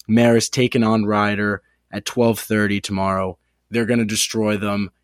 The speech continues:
in Poughkeepsie. Marist, money line, no question. Women's college basketball guru. See you guys later.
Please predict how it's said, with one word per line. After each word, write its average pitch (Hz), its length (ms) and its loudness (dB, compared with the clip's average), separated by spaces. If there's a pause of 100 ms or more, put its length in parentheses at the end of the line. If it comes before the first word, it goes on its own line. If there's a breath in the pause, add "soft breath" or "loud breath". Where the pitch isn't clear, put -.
(120)
in 120 180 0
Poughkeepsie. 92 720 -6 (460)
Marist, 104 640 2 (340)
money 98 320 -6
line, 92 420 -6 (160)
no 95 160 -8
question. 90 680 -10 (280)
Women's 104 320 -4
college 95 340 -2
basketball 92 420 -6
guru. 92 520 -8 (540)
See - 320 -10
you 65 80 -12
guys 69 320 -10
later. - 360 -18